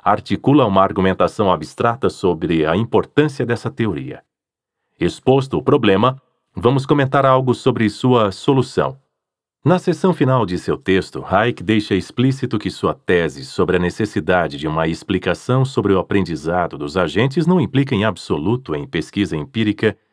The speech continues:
sobre como os agentes concretamente adquirem conhecimento, como, por vezes, é sugerido por comentadores.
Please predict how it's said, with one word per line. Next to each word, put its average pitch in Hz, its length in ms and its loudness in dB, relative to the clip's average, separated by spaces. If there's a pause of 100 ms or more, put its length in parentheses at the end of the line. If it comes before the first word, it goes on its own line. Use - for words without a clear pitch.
sobre 127 300 2
como 143 260 2
os 110 140 2
agentes 98 600 -2
concretamente 110 880 -2
adquirem 92 440 -2
conhecimento, 95 880 -2 (300)
como, 78 420 0
por 123 240 -2
vezes, 82 400 0
é 71 60 -4
sugerido 85 580 -2
por 104 240 -2
comentadores. 85 880 -2